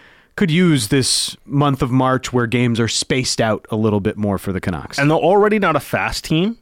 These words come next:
Speaker 1: Yeah.
Speaker 2: And yesterday, the big thing that was evident on top of the passing, right? When the passing breaks down, everything just looks clunky.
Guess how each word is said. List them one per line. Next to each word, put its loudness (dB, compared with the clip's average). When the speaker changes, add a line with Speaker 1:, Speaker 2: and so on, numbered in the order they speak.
Speaker 1:
Yeah. 2
Speaker 2:
And 4
yesterday, 2
the 0
big 0
thing 0
that 2
was 2
evident 0
on 0
top 0
of 0
the -2
passing, -6
right? -2
When 0
the -2
passing -4
breaks -4
down, -4
everything -2
just -12
looks -4
clunky. -6